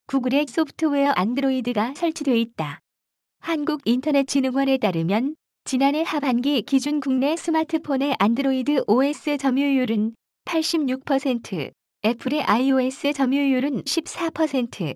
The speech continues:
국내 스마트폰 사용자가 사천만 명을 넘으니 삼천사백만여 명이 구글의 고객인 셈이다. 이세돌 구단을 이긴 무시무시한 인공지능을 만든 회사는 우리 가까이에 있다.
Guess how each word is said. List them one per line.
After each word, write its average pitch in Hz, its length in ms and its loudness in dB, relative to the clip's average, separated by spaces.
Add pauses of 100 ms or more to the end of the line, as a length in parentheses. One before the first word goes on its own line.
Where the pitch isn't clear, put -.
(600)
국내 277 340 2
스마트폰 320 640 0
사용자가 285 720 0
사천만 302 680 -2
명을 254 340 2
넘으니 202 540 0 (320)
삼천사백만여 294 1080 -2
명이 254 340 0
구글의 254 420 0
고객인 269 480 0
셈이다. 233 540 -4 (600)
이세돌 262 520 2
구단을 269 420 2
이긴 247 420 0
무시무시한 254 720 0
인공지능을 269 760 0
만든 240 380 0
회사는 220 580 -2 (280)
우리 277 280 2
가까이에 277 640 0
있다. 156 380 -8